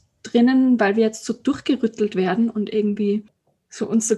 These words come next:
ganz plakativ, also ich finde auch jetzt durch Corona nochmal gezeigt wird, so, nee, das ist nicht die richtige Richtung. Schaut's euch nochmal an, wo ihr da hinfahrt. Sollen wir denn doch irgendwie woanders hinfahren?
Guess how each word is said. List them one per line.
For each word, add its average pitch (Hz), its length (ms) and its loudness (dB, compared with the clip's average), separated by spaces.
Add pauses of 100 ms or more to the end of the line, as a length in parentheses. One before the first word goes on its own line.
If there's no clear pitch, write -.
(100)
ganz 247 600 0
plakativ, 240 840 2
also 196 240 0
ich 208 80 -6
finde 202 200 -2
auch 202 60 -6
jetzt - 200 -6
durch 202 140 -4
Corona 202 420 2
nochmal 185 300 -2
gezeigt 185 420 -2
wird, 185 140 -2
so, 185 280 2 (360)
nee, 330 180 4 (200)
das 370 180 4
ist 320 180 2
nicht 359 260 6
die 294 60 4
richtige - 560 0
Richtung. 269 500 2
Schaut's 262 380 0
euch 247 160 2
nochmal 233 320 4
an, 247 220 4
wo 233 80 6
ihr 220 100 8
da 214 60 6
hinfahrt. 226 520 2
Sollen 208 280 0
wir 220 80 2
denn 214 120 2
doch 247 220 0
irgendwie 226 380 -4
woanders 254 420 0
hinfahren? 202 580 -2